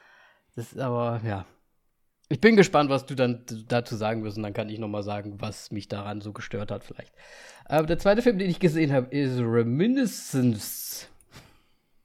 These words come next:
mit Hugh Jackman. Ähm,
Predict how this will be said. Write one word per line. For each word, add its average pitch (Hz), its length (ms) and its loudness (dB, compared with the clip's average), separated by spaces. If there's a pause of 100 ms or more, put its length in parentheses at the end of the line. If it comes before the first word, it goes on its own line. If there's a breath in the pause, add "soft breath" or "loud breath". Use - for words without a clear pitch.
(120)
mit 151 220 2
Hugh 185 240 -2
Jackman. 139 760 -4 (540 soft breath)
Ähm, 147 500 -6